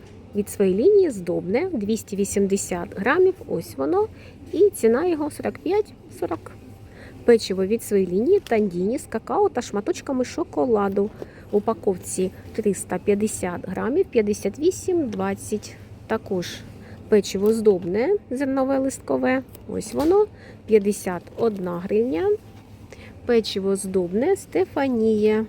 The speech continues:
Ось таке малесеньке, п'ятдесят чотири. І знижка на ось такі кекси. Вони з начинкою і шоколадом.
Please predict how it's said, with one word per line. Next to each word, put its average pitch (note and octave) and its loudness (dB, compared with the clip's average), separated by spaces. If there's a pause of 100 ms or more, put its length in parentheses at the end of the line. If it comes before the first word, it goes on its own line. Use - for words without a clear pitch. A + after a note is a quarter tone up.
(120)
Ось - -16
таке G3 -6
малесеньке, A#3+ 0 (600)
п'ятдесят G#3+ 2 (140)
чотири. G3+ -4 (580)
І F4 4
знижка B3+ -2
на A3 0
ось G#3 -2
такі E4+ -2 (100)
кекси. G3+ 2 (260)
Вони G3+ 2
з F3 -4
начинкою C#4+ 2 (720)
і F#4 2
шоколадом. G#3+ 2